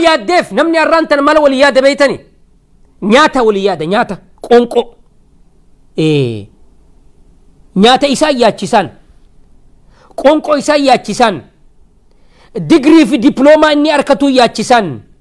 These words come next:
Doktora isaa, isaa ta'uu yaachisaan. Yaa akhii, wanni sanii oli jira, obboleessa kiyya, obboleettii tiyya. Ilmoo ta'e ilmoon salaanne Rabbiin subhaanahu wa ta'aala Rabbi nurraan godhin.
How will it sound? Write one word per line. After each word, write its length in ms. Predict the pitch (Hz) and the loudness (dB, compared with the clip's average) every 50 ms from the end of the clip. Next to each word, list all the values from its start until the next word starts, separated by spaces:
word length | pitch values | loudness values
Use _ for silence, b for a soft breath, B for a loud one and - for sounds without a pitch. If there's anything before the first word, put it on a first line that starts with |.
| _ _ _ _ _ _ _ _ b b b b b b | _ _ _ _ _ _ _ _ b b b b b b
Doktora 520 | 151 135 254 277 - - - 330 339 330 | -2 0 0 0 0 0 0 2 2 2
isaa, 300 | 311 - 311 311 320 320 311 | 2 2 2 0 0 0 -2
isaa 280 | 285 - 269 277 277 | -2 0 2 2 4
ta'uu 240 | 277 294 311 294 302 | 4 4 2 4 4
yaachisaan. 800 | 285 - 247 240 - - 233 - 269 254 226 185 143 117 110 - 160 | 2 2 2 2 0 -2 -2 0 0 0 0 -2 -8 -14 -16 -12 -4
Yaa 240 | 175 - 302 302 302 | 0 0 2 2 2
akhii, 200 | 302 - 269 269 | 0 0 -2 0
wanni 340 | 247 269 285 285 285 285 254 | 2 2 0 0 -2 -6 -4
sanii 220 | - 254 247 240 | -4 -4 -2 2
oli 220 | 254 254 254 240 220 | 2 2 2 2 0
jira, 200 | 170 190 196 202 | -4 -4 -4 -4
obboleessa 420 | 185 151 196 202 190 180 196 196 | -4 -4 -4 -4 -4 -4 -6 -8
kiyya, 200 | - 214 196 180 | -8 -6 -6 -6
obboleettii 400 | 165 143 175 170 170 160 - 185 | -4 -6 -6 -6 -8 -8 -10 -14
tiyya. 240 | - 175 170 - _ _ _ - - _ _ _ - - _ _ _ _ _ _ _ _ _ _ _ _ - - - _ _ _ - - _ _ _ _ - - - _ - - - _ _ _ - | -14 -16 -20 -20 _ _ _ -20 -20 _ _ _ -20 -20 _ _ _ _ _ _ _ _ _ _ _ _ -20 -20 -20 _ _ _ -20 -20 _ _ _ _ -20 -20 -20 _ -20 -20 -20 _ _ _ -2
Ilmoo 420 | 196 233 247 254 262 262 262 262 | 0 0 2 2 4 4 4 4
ta'e 280 | 240 - 240 233 240 247 | 4 4 4 4 4 2
ilmoon 300 | 240 240 240 247 247 233 | 0 -2 0 2 2 0
salaanne 520 | - - 233 240 233 220 214 208 202 202 202 | 0 0 0 0 2 2 2 2 0 0 2
Rabbiin 400 | 202 220 175 165 170 220 226 214 | 0 0 0 -2 -4 -4 -4 -4
subhaanahu 580 | - 220 208 220 - - 247 233 226 214 208 | -4 -2 -2 -2 0 0 0 2 2 2 2
wa 80 | 202 196 | 2 0
ta'aala 420 | - 196 196 185 196 208 202 196 | 0 0 2 4 4 4 4 2
Rabbi 240 | 185 214 180 156 180 | 2 0 0 0 -2
nurraan 320 | 190 185 160 170 165 160 143 | -2 -2 -2 -2 -4 -4 -4
godhin. 360 | 151 147 147 143 131 113 | -4 -4 -4 -6 -8 -10